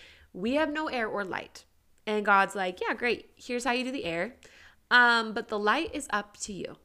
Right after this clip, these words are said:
And I think that there's a lot of times in our business that God is going to leave stuff up to you. Sometimes he wants us to exercise our faith and our creative powers to come up with solutions. And I think that both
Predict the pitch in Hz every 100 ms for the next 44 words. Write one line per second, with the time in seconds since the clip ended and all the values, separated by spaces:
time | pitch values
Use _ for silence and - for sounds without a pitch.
0 | _ _ _ _ _ _ - - - -
1 | 240 240 247 277 330 339 294 262 226 208
2 | 269 302 254 233 233 262 262 190 180 185
3 | - 185 180 180 196 202 190 185 190 170
4 | 170 - 185 180 175 165 - - 175 -
5 | - 208 _ _ _ _ _ - - -
6 | _ - - - 220 269 262 262 269 202
7 | 196 208 - 220 175 - 196 190 175 170
8 | 175 170 - 185 208 277 - _ _ -
9 | 190 180 - 185 170 208 233 196 180 175
10 | 170 - 196 180 - 175 165 175 - 190
11 | 170 165 175 175 190 - - - - 202
12 | 208 208 214 226 - 247 - 175 - 202
13 | 269 -